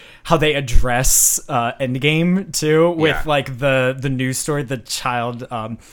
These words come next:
Speaker 1: the, the school news story at the, like, the very beginning
Speaker 2: Yeah.
Speaker 1: where they're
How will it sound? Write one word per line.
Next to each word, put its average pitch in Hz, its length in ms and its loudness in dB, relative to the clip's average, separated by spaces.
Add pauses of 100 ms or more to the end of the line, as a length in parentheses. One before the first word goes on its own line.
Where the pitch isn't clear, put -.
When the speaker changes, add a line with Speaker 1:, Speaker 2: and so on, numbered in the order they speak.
(340)
Speaker 1:
the, 123 420 0
the 143 80 -6
school 127 380 -2
news 120 340 -2
story 135 440 -2
at 135 80 -6
the, 131 80 -10
like, 127 160 -4
the 135 80 -8
very 127 180 -4
beginning 127 460 -4
Speaker 2:
Yeah. 90 80 -4
Speaker 1:
where 139 100 -2
they're 120 240 -6